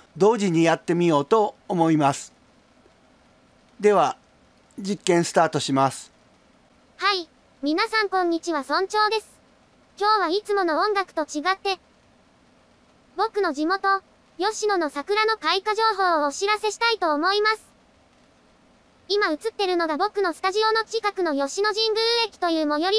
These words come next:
Speaker 2: 駅です。吉野神宮、秋典康氏が祀ってある神宮の入り口になるところです。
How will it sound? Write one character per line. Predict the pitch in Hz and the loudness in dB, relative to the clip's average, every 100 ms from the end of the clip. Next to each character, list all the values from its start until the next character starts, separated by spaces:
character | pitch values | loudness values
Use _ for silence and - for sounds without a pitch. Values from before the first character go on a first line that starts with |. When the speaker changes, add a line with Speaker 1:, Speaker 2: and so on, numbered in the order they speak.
| 440 | -2
Speaker 2:
駅 | 381 | -2
で | 339 | -6
す。 | 320 - _ _ _ _ _ _ _ _ _ _ _ _ _ _ _ _ _ _ _ _ _ _ _ _ _ _ _ _ _ _ _ _ _ _ _ _ _ - | -6 -12 _ _ _ _ _ _ _ _ _ _ _ _ _ _ _ _ _ _ _ _ _ _ _ _ _ _ _ _ _ _ _ _ _ _ _ _ _ -6
吉 | 359 440 403 | -4 -2 -4
野 | 339 | -4
神 | 269 370 | -4 -4
宮、 | 415 440 320 | -2 -2 -2
秋 | 294 415 | -2 -2
典 | 415 330 | 0 -2
康 | 370 403 415 | -4 -4 -6
氏 | - - 320 | -6 -6 -4
が | 277 | -2
祀 | 269 392 | -4 -6
っ | |
て | - | -4
あ | 440 427 | -2 0
る | 349 | -2
神 | 285 381 | -2 -2
宮 | 427 440 | 0 0
の | 349 | 0
入 | 294 370 | -2 -2
り | |
口 | 415 415 | -2 -2
に | 440 | -2
な | 403 415 | 0 0
る | 403 | -2
と | - | -4
こ | 392 | -2
ろ | 415 | -2
で | 415 | -2
す。 | 415 | -6